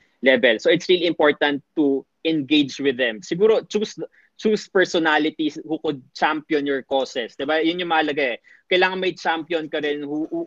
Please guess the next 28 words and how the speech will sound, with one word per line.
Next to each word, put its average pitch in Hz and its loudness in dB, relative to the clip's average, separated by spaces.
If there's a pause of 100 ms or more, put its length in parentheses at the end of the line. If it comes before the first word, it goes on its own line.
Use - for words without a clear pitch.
(180)
who 165 4
is - -4 (240)
seated 160 0
right 151 4
now 143 2
in 135 -8 (180)
the, 127 -6 (240)
in 135 -10
the, 127 2
in 127 -10
Congress 165 2
or 139 -6
in 135 -8
the - -6
executive 139 -8
branch 151 0 (320)
or 139 0 (160)
kahit 156 0
sa 190 0
L 170 2
G 147 -2
U, 165 0
kailangan 170 -2
maghanap 170 -8
ka 156 -4
ng 151 -8
champion 135 -4
who 143 -4